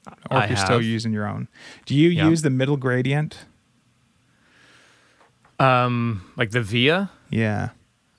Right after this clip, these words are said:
Speaker 2: I've used via once.
Speaker 1: Okay.
Speaker 2: Um, I like that it's there. Are you considering removing it?
Speaker 1: I'm considering removing it because, like, every time we add a class that's based on the colors, that's, like, a huge ballooning in
Speaker 2: Yeah.
Speaker 1: file size.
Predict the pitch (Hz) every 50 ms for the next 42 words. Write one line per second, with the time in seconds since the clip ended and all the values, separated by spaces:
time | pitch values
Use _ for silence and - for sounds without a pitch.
0 | _ - - 113 123 123 127 151 165 165 156 - 135 127 131 127 113 101 98 95
1 | 98 98 98 104 101 101 95 92 92 - - - - - - - - _ _ _
2 | _ _ _ - 110 104 107 101 - 117 110 104 - 101 101 101 101 98 - _
3 | _ _ _ - - _ _ _ _ _ _ _ _ _ _ _ _ _ - 110
4 | 107 107 107 110 131 156 - - 117 110 104 - - - 113 110 139 196 196 185
5 | 214 226 208 - - 131 113 - 135 117 - 131 120 117 110 110 107 110 123 127
6 | 165 175 196 214 220 233 - - - - - - 139 - 156 - - 196 208 240
7 | 254 226 208 165 147 139 143 143 156 156 160 156 - - - - - 139 123 123
8 | 123 - - - 139 180 196 - 202 190 190 180 143 117 135 135 139 - - -
9 | - 113 110 110 120 131 - - - 123 120 - - - 117 117 - - 127 117
10 | 113 104 - - - 117 113 120 151 190 196 - - - - _ _ _ _ _
11 | _ _ _ - 127 127 - 135 120 - 113 - - - - - 147 151 147 143
12 | 143 143 135 120 - - - 120 117 117 113 113 113 110 110 107 104 107 120 123
13 | 127 - _ _ _ _ _ - 135 131 120 117 113 104 117 117 117 113 113 110
14 | 107 104 110 110 110 104 98 95 95 107 - - - -